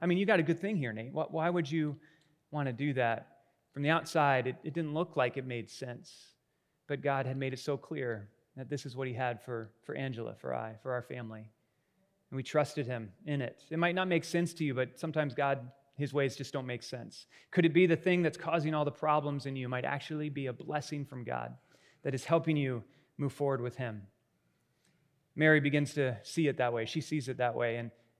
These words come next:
and her response to Elizabeth's greeting here is, is what is called a song. I don't know, above verse forty-six, mine says Mary's Song. I don't know if you've got a title over verse forty-six, but mine says Mary's Song. And, and so I just wanna read her response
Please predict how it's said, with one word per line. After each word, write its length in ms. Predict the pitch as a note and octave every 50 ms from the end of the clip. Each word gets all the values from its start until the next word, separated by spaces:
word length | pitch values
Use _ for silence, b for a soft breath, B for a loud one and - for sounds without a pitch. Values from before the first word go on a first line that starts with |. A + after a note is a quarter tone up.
| b _
and 100 | - C#3
her 140 | B2+ D#3 E3+
response 540 | E3 D3 - - - E3+ F3 F#3 F3+ - -
to 180 | - E3+ D3+
Elizabeth's 580 | D3 - D#3+ D3+ D#3+ D#3+ C#3+ D3+ D3 D3 - -
greeting 360 | D3 D3 D#3 D#3+ E3+ E3 D3+
here 340 | B2+ C3+ C3+ B2+ B2 B2 B2
is, 340 | A#2+ B2+ B2+ A#2+ G#2 - -
is 200 | C3 C3+ A#2+ A2+
what 240 | C3 D3+ C#3+ - - -
is 100 | - -
called 220 | - - E3+ D#3+ D3+
a 20 |
song. 420 | - - - F3 F#3+ E3+ C3 A#2+
I 80 | A#2+ C3
don't 120 | D3 D3+
know, 120 | C#3+ C3 - -
above 380 | D3 D3+ B2+ D3+ D3 D3 - - - -
verse 200 | C#3+ D3+ C#3 -
forty-six, 560 | - E3 D#3+ D3 C3 - - F3+ D#3+ D3 -
mine 180 | D3 C#3 C#3 C#3
says 240 | - - C3+ A#2 C3
Mary's 320 | C3 C3 C3+ C3 B2+ A#2+
Song. 360 | - - C#3+ C3 A#2+ A#2 A2 A2
I 40 |
don't 140 | A2+ B2 B2
know 80 | B2+ A#2+
if 140 | A2+ - C3
you've 80 | B2
got 160 | - C3 A#2
a 20 | A2
title 340 | - - C#3+ C3 B2 B2 B2
over 200 | B2 A#2+ B2 A#2
verse 180 | B2+ B2+ -
forty-six, 760 | - - C3+ C3 B2 A2+ A2+ - - B2 - - - - - _ b b b b b b b b b b b
but 80 | - C3+
mine 200 | C#3 C#3+ C#3+ C#3
says 200 | - C#3 B2+ A2
Mary's 320 | C3+ C#3 C#3+ D3 C#3+ C3+
Song. 280 | - - C3 B2+ B2+ C3+
And, 80 | C#3+ D#3
and 140 | D#3+ D3
so 100 | - E3+
I 80 | E3 E3
just 140 | F3 E3+ -
wanna 180 | F3 D#3 D3+
read 260 | C#3+ D3 D3+ D3 C#3+ A#2
her 160 | C#3+ D#3 D3+
response 760 | C#3+ C3+ B2+ - - - B2 A#2 A#2 A#2+ - - - -